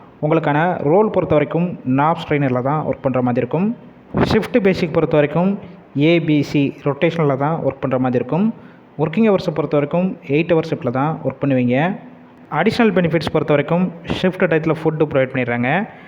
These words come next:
கேப் ரூட் எந்தெந்த ரூட்டுக்குனா இருக்குன்னு பார்த்தீங்கன்னா, காஞ்சிபுரம், வாலாஜாபாத், எஸ் பி கோவில், ஓரகடம், இந்த ஏரியாக்கெல்லாம் உங்களுக்கு கேப் வசதி பண்ணி கொடுக்குறாங்க. இந்த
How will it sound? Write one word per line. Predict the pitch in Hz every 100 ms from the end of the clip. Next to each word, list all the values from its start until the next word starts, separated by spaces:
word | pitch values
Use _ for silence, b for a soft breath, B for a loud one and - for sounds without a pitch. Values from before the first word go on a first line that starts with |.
| B B -
கேப் | 185 214 202
ரூட் | 175 156
எந்தெந்த | 156 165
ரூட்டுக்குனா | 151 143 143
இருக்குன்னு | 143 143 135
பார்த்தீங்கன்னா, | 123 123 135 170 - -
காஞ்சிபுரம், | 139 143 135 127 131 135 - - 135
வாலாஜாபாத், | 139 139 131 127 127 135 - B B B 139
எஸ் | 135
பி | 160 151
கோவில், | 135 127 139 131 - 135
ஓரகடம், | 135 131 120 117 -
இந்த | 139 139 139
ஏரியாக்கெல்லாம் | 143 135 135 156
உங்களுக்கு | 151 127 120 151
கேப் | 151 143
வசதி | 123 123 117
பண்ணி | 117
கொடுக்குறாங்க. | 117 - 117 123 175 226 - - - - - - _ - -
இந்த | 170